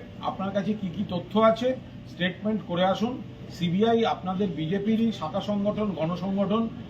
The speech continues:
সুতরাং আপনার এই যে অঢেল জ্ঞান ভাণ্ডার, এই জ্ঞান ভাণ্ডার আপনি স-, সোশ্যাল মিডিয়া বা মিডিয়ায় অপচয় করছেন কেন? ইনভেস্টিগেশনে যথাযথভাবে সহযোগিতা করুন।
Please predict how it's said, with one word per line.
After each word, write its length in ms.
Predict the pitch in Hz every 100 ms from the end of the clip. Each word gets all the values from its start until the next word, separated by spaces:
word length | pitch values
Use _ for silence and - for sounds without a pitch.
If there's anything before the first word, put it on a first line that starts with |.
| - - -
সুতরাং 440 | 170 165 220 240 - - - -
আপনার 360 | 165 208 214
এই 80 | 214
যে 100 | 208
অঢেল 460 | 170 160 190 226 214 151
জ্ঞান 260 | 151 208
ভাণ্ডার, 440 | 180 180 208 214 - - - - - -
এই 140 | 175 -
জ্ঞান 220 | - 190
ভাণ্ডার 500 | 233 175 214 240 226
আপনি 380 | 208 214 226 226 - - - - - -
স-, 500 | - 185 - - -
সোশ্যাল 340 | 165 220 220
মিডিয়া 320 | 226 226 240 233
বা 120 | 233
মিডিয়ায় 480 | 175 175 214 226 208
অপচয় 420 | 226 233 254 233
করছেন 360 | 208 165 185 151
কেন? 120 | 127 107 - - - 143
ইনভেস্টিগেশনে 880 | 175 202 226 240 240 226 220 233 220
যথাযথভাবে 840 | 156 - 262 269 269 254 254 247
সহযোগিতা 600 | 233 233 226 202 185 180
করুন। 300 | 156 147